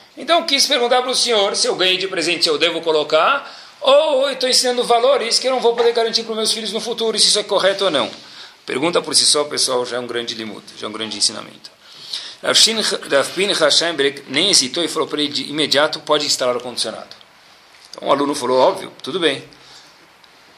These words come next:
O Rav falou pra ele, "Você deve tá se questionando porque eu falei direto, instala." Vou te responder por quê. Seria o seguinte, a natureza das pessoas, foi essa frase que ele falou pra eles, é ser influenciada pelos amigos, não é?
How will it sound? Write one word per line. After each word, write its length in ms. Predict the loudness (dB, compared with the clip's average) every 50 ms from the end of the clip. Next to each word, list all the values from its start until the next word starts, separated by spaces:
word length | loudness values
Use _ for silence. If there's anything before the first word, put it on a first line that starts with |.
| -20 -20 -20 -20 -20 -16 -12
O 60 | -4
Rav 160 | -4 -4 -2
falou 200 | 0 2 2 2
pra 120 | 2 0 -2
ele, 100 | -2 -2
"Você 80 | 0
deve 160 | 0 -2 -2 0
tá 540 | 0 2 2 2 2 0 -2 -4 -6 -10 -16 -12
se 160 | -10 -8 -8 -6
questionando 480 | -2 0 0 0 2 -2 -2 -2 -4
porque 180 | -4 -4 -6 -6
eu 60 | -4
falei 200 | -4 -2 -2 -2
direto, 360 | 0 2 2 2 2 0 -2 -8 -2
instala." 680 | 2 2 2 4 2 2 0 0 0 -2 -6 -6 -12 -20 -20 _ _ _ _ _ _ _ _ -20 -20 -20 -20 _ _ _ -14
Vou 100 | -4 0
te 80 | 2
responder 380 | 2 4 4 2 2 4 2 2
por 180 | 2 -2 -6
quê. 200 | -6 -6 -10 -12 -12 -18 -20 -20 _ -20 -20 -20 -20 -20 -20 -20 -20 -10
Seria 200 | -8 -4 0 2
o 20 | 2
seguinte, 500 | 2 4 4 2 0 0 0 -4 -6 -6 -14 -20 _ -20 _ _ _ -20 -20 -20 -20 -20 _ -20 -20 -20 -20 _ _ _ _ -20 _ -20 -18 -6
a 80 | -4 0
natureza 880 | 0 0 0 0 0 2 2 2 2 2 2 4 4 2 2 -2 -6 -12 -18 -20 -20 -10
das 240 | -2 0 2 2 2
pessoas, 1000 | 2 2 2 4 4 4 2 2 2 2 2 2 2 0 0 0 -2 -2 -6 -10 -18 _ -6
foi 180 | -6 -4 0 0
essa 160 | 0 0 0
frase 220 | 0 0 0 0 0
que 80 | -2
ele 60 | -4 -4
falou 180 | -4 -4 -4
pra 120 | -2 -2 -2
eles, 120 | -2 0
é 40 | 0
ser 140 | 0 2 0
influenciada 720 | 0 -4 -6 -8 0 2 2 4 4 4 2 2 2 0
pelos 300 | -4 -2 -4 -2 2 2
amigos, 420 | 2 2 0 -4 -6 -8 -10 -8
não 100 | -6 -6
é? 80 | -6 -6